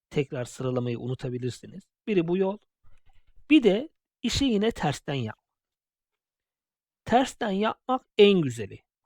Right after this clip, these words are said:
Bakın, A'nın bulunmadıklarını bulursak, tamamından bulunmadıklarını çıkarırsak,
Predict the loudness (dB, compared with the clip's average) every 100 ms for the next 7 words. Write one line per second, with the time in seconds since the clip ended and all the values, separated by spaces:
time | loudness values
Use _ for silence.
0 | _ _ _ 4 4 -2 -6 _ _ _
1 | _ _ _ _ _ _ _ _ _ _
2 | -2 0 2 0 -4 -4 -4 -2 -2 -2
3 | -2 -2 -4 -4 -4 -6 -4 -2 -2 -2
4 | -8 -10 -20 _ _ _ _ _ _ _
5 | _ _ _ _ _ _ _ _ _ _
6 | _ _ _ _ _ -16 -14 -20 -20 _
7 | _ _ _ _ 2 2 4 2 2 2
8 | 2 2 2 0 -4 -8 -2 0 2 4
9 | 4 4 2 -2 -2 -4 -6 -2 0 0
10 | -2 -6 -8 -8 _